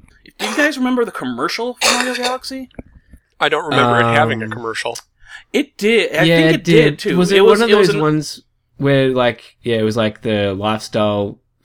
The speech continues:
Speaker 3: peop-, like, sort of shots with, like, fused with Mario Galaxy and stuff? Is that basically what it was?
Speaker 1: I
Speaker 3: Like
Speaker 1: think,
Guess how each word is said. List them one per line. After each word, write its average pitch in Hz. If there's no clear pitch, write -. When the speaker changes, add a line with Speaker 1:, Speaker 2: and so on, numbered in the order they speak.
Speaker 3:
peop-, 107
like, 101
sort 107
of 95
shots -
with, 101
like, 101
fused 101
with 101
Mario 95
Galaxy 95
and 104
stuff? 104
Is 110
that -
basically 117
what 113
it -
was? 110
Speaker 1:
I 175
Speaker 3:
Like -
Speaker 1:
think, 311